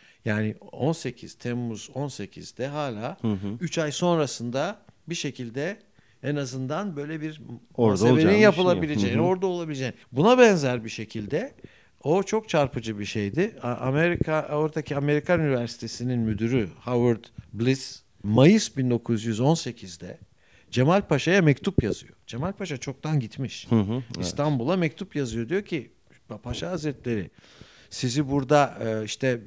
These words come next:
Speaker 1: e, önümüzdeki Ekim'de tekrar derslerimize başlayacağız. Sizi burada çok sevgi ve hürmetle anıyoruz ve okulumuza verdiğiniz destekten dolayı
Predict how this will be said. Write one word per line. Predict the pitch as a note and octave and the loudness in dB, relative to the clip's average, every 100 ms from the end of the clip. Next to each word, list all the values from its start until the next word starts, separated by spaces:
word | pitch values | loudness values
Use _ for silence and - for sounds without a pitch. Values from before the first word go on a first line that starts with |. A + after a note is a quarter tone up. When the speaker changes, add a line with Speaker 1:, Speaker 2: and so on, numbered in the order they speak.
| G2+ | -6
Speaker 1:
e, | G#2 A2+ | -4 -2
önümüzdeki | B2 C#3 B2+ C3+ C#3 | 0 0 -2 -4 -2
Ekim'de | C3+ - B2+ B2+ | -4 -4 -4 -4
tekrar | A#2+ C3+ C3 A#2+ G#2 | -2 -4 -4 -4 -4
derslerimize | A#2 A2+ A#2 A2+ A2+ A#2 | -6 -6 -4 -4 -2 -2
başlayacağız. | A#2+ - B2+ E3+ F3 | -2 -4 -4 -2 -2
Sizi | - B2 C#3 B2+ | -4 -4 -4 0
burada | C#3 B2+ C#3+ C3 _ _ _ _ - | -2 4 4 2 _ _ _ _ -2
çok | D3 C#3 | 0 0
sevgi | - B2+ B2 C3+ | 0 -2 0 0
ve | B2+ G#2+ | 2 2
hürmetle | A2+ A#2+ A#2+ - | 2 2 0 -2
anıyoruz | G2 A2 E3 A3+ F3 G2+ - - _ - - | -2 4 8 8 8 2 -6 -10 _ -20 -10
ve | A2 B2 A#2+ | -2 -2 -2
okulumuza | A2+ - A#2+ A#2+ A#2+ C3 | -4 -2 0 2 2 4
verdiğiniz | A#2+ A#2 G#2 A2+ A2+ G#2 | 4 4 2 2 2 2
destekten | A2 G#2+ A2+ - A#2+ B2 | -2 0 -2 -2 0 2
dolayı | A2+ A2 G#2+ G#2 G2+ | 2 2 0 0 0